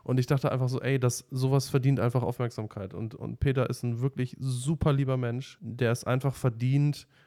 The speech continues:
dass man ihn dabei unterstützt. Es geht nicht darum, dass da jeder jetzt irgendwie Geld spendet, sondern dass man vielleicht einfach dieses Projekt teilt, dass man dem auf Instagram folgt. Wenn man sich das nicht angucken möchte, dann, keine Ahnung, schaltet man das stumm oder so, aber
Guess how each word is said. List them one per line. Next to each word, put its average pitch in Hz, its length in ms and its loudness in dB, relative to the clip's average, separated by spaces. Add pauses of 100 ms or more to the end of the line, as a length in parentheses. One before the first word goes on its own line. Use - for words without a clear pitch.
(380)
dass 123 200 2
man 127 160 2
ihn 123 160 2
dabei 117 260 4
unterstützt. 120 520 -2
Es 120 100 -8
geht 147 160 -2
nicht 151 160 0
darum, 135 240 2
dass 131 140 0
da 123 140 2
jeder 131 340 0
jetzt 127 240 0
irgendwie 113 540 -4
Geld 127 280 0
spendet, 104 500 -4 (300)
sondern 117 400 0
dass 123 200 -2
man 113 120 -2
vielleicht 123 400 2
einfach 123 320 0
dieses 113 320 -6
Projekt 120 640 -2 (500)
teilt, 117 600 -2
dass 117 160 -6
man 113 160 -4
dem 110 200 -2
auf 117 160 -4
Instagram 117 440 0
folgt. 95 300 -6
Wenn 120 100 2
man 120 100 2
sich 120 120 -4
das 123 140 -4
nicht - 160 -8
angucken 120 360 -4
möchte, 113 260 -4
dann, 107 240 -4 (120)
keine 123 200 -2
Ahnung, 120 220 0
schaltet 113 400 0
man 120 120 -2
das 117 140 0
stumm 196 240 0
oder 127 180 2
so, 117 160 -2
aber 120 260 -2